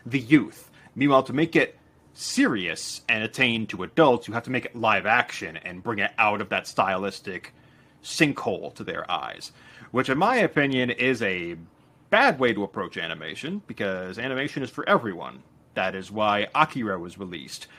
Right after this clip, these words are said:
Are you gonna tell me that the movie Akira is a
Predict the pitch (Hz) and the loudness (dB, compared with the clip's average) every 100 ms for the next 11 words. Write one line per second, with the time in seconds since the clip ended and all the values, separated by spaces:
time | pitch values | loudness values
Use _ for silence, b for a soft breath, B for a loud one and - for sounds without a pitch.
0 | B 113 165 254 226 202 170 156 143 139 | B -6 -2 0 2 2 4 4 2 2
1 | 143 135 - 147 147 135 110 95 - b | 0 -2 0 2 4 2 2 2 0 b
2 | - 135 120 98 | -4 0 0 -2